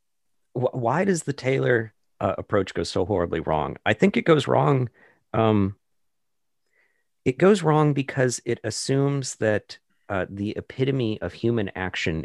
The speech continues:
is repet-, repetition. Um, it ha-, it, the, the framework that he created,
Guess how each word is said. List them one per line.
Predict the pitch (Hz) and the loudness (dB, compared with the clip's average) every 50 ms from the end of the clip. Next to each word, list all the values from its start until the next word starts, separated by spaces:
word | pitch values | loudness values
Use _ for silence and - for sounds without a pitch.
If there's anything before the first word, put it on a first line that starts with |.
| - - | -6 -6
is | 85 82 78 - | -6 -6 -6 -8
repet-, | - 85 82 - - - 95 - _ - | -6 -8 -8 -6 -4 -6 -6 -6 _ -6
repetition. | 90 90 101 - - 85 - - - - - - 65 - - _ _ _ _ _ _ _ _ _ _ _ _ _ _ _ - _ _ _ _ _ _ _ - | -2 -2 -2 -2 -2 -8 -6 -6 -6 -6 -6 -8 -10 -12 -14 _ _ _ _ _ _ _ _ _ _ _ _ _ _ _ -20 _ _ _ _ _ _ _ -2
Um, | 98 95 92 90 85 85 82 _ - | 2 2 2 2 2 -2 -4 _ -2
it | 104 - - - | -2 -2 -2 -6
ha-, | - - 120 123 123 - | -4 0 2 2 2 2
it, | 110 107 - _ _ _ _ _ - | 0 -2 -2 _ _ _ _ _ -12
the, | 107 98 113 107 95 - | -6 0 2 2 2 2
the | - 107 | -2 -4
framework | - - - 139 156 160 151 143 139 131 - | -2 0 2 4 4 6 6 4 2 2 2
that | 123 110 | -2 -2
he | 101 | -2
created, | - - 113 101 98 95 87 85 80 - | -2 0 2 2 4 4 2 0 -2 -6